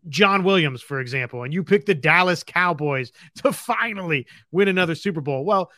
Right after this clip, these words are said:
we think, right, that Dak and company, even if they're not winning a Super Bowl, they're gonna get you some regular season wins to get you, again, that bonus money, baby, with every single Dallas Cowboys victory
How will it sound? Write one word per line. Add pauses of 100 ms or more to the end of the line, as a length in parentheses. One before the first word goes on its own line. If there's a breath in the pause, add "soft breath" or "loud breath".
we
think,
right, (260)
that
Dak
and
company, (180 soft breath)
even
if
they're
not
winning
a
Super
Bowl,
they're
gonna
get
you
some
regular
season
wins (280 soft breath)
to
get
you,
again,
that
bonus
money,
baby, (240 loud breath)
with
every
single
Dallas
Cowboys
victory